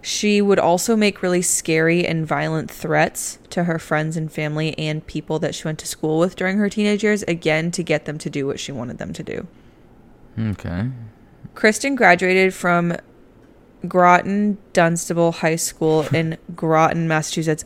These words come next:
Speaker 1: Okay,
Speaker 2: You're
Speaker 1: I
Speaker 2: from Mass.
Speaker 1: I say, but this is the debate. I say Groton.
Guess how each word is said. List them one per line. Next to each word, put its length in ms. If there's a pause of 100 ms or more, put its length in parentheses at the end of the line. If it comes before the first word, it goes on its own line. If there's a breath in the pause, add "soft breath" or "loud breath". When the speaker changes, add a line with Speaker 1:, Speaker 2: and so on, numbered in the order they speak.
(100)
Speaker 1:
Okay, 260 (360)
Speaker 2:
You're 100
Speaker 1:
I 240
Speaker 2:
from 220
Mass. 340 (460)
Speaker 1:
I 280
say, 320
but 360
this 160
is 120
the 100
debate. 320 (100)
I 220
say 320
Groton. 800